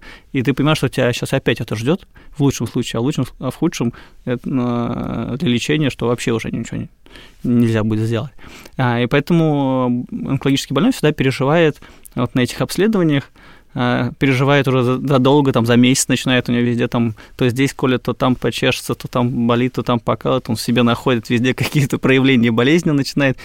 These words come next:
причём это как подсознательно. А, все по-разному с этим справляются, но в период, когда он уже делал обследование,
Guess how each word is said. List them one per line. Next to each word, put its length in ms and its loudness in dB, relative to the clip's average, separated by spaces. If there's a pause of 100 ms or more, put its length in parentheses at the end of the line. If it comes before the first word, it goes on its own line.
(120)
причём 180 2
это 140 0
как 160 -2
подсознательно. 720 -2 (560)
А, 360 -2 (800)
все 160 2
по-разному 280 4
с 80 -4
этим 160 -2
справляются, 540 0
но 340 0
в 320 -14
период, 240 2
когда 140 2
он 100 4
уже 140 0
делал 240 2
обследование, 600 0